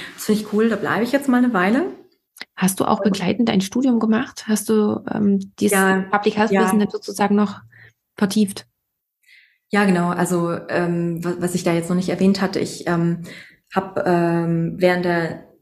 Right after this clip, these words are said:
Speaker 1: Musikerzeit, während dem Studium angefangen, ähm, eigene Streicherarrangements und, ähm, also generell so Pop-Rock-Arrangements zu schreiben, was mir, also autodidaktisch, und das hat mir eben auch, ähm,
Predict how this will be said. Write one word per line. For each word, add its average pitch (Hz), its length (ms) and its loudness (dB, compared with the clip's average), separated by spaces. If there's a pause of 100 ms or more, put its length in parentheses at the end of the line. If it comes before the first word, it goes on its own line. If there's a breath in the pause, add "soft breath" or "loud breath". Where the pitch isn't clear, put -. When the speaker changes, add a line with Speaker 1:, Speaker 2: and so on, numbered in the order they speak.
(140)
Speaker 1:
Musikerzeit, 196 800 0
während 170 160 -2
dem 170 60 0
Studium 202 380 2
angefangen, 165 920 0
ähm, 156 300 -6
eigene 170 580 -4
Streicherarrangements 165 920 -2
und, 160 520 -6 (140)
ähm, 151 520 -4 (840 loud breath)
also 170 160 -2
generell 196 320 2
so 175 80 -2
Pop-Rock-Arrangements 170 1040 -2
zu 170 80 -6
schreiben, - 720 -2
was 185 280 -2
mir, 208 680 2
also 175 200 -2
autodidaktisch, 180 760 0
und 175 140 -2
das 165 120 -6
hat 180 180 -2
mir 190 260 4
eben 190 180 0
auch, 180 580 0
ähm, 170 580 -2